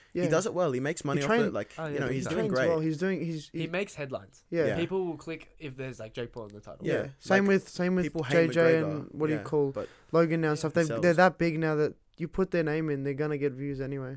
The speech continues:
Speaker 1: Mm-hmm.
Speaker 3: Yeah.
Speaker 2: regardless of what they're talking
Speaker 1: For
Speaker 2: about.
Speaker 1: sure.
Speaker 2: And I can't remember if they said something about not being cancelled, but it's kinda hard to get, for them to get cancelled 'cause their
Speaker 3: Oh,
Speaker 2: fan
Speaker 3: yeah, they
Speaker 2: bases,
Speaker 3: said that,
Speaker 2: their
Speaker 3: yeah.
Speaker 2: fan bases
Speaker 3: It's
Speaker 2: are
Speaker 3: just concrete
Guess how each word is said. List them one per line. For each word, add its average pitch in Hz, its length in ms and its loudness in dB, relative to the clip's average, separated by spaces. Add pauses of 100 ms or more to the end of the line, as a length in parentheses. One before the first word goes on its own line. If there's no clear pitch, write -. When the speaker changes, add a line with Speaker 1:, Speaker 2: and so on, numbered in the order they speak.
Speaker 1:
Mm-hmm. 120 200 -10
Speaker 3:
Yeah. 147 80 -10 (260)
Speaker 2:
regardless 151 420 0
of 143 80 -4
what 143 140 -2
they're 143 80 -2
talking 139 400 -6
Speaker 1:
For 131 80 -8
Speaker 2:
about. 135 100 -6
Speaker 1:
sure. 95 280 -12 (300)
Speaker 2:
And 160 360 0 (400)
I 151 100 -2
can't 151 140 -6 (120)
remember 208 100 0
if 190 80 -4
they 160 100 4
said 151 160 -4
something 156 200 -2
about 147 140 2
not 143 220 -2
being 143 240 2
cancelled, 135 480 -8
but 131 240 -6 (280)
it's - 120 -14
kinda 170 220 0
hard 143 220 0
to 151 80 -8
get, 139 140 -4
for - 80 -6
them 143 140 -2
to 143 80 -4
get 131 160 -6
cancelled 135 360 -8
'cause 135 320 -4 (500)
their 139 140 -2
Speaker 3:
Oh, 170 60 -4
Speaker 2:
fan 151 100 0
Speaker 3:
yeah, 170 60 2
they 170 60 4
Speaker 2:
bases, 185 380 8
Speaker 3:
said 156 120 -2
that, 139 80 -6
Speaker 2:
their 170 100 0
Speaker 3:
yeah. 151 60 -4
Speaker 2:
fan 196 160 0
bases 180 380 0 (180)
Speaker 3:
It's 196 160 -2
Speaker 2:
are 170 260 6
Speaker 3:
just - 140 -20
concrete 196 460 -8